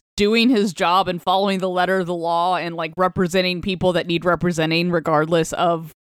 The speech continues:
guilt or, you know, like, innocence. And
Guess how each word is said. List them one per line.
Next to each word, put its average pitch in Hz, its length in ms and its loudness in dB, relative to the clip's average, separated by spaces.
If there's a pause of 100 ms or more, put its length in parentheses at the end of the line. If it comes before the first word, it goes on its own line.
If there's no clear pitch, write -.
(100)
guilt 175 440 -2
or, 165 440 -2 (540)
you 180 140 -2
know, 160 180 -2
like, 147 240 -4 (180)
innocence. 196 600 0
And 202 500 2